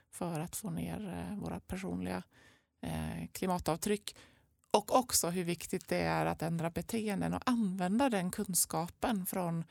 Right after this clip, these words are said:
den här, eh, industrinära forskningen som ju ni två har berättat om idag.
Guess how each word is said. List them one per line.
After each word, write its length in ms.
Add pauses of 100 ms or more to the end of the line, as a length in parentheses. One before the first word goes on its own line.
(260)
den 140
här, 360 (500)
eh, 300
industrinära 680
forskningen 680
som 320
ju 280
ni 200
två 260
har 300
berättat 920
om 200
idag. 480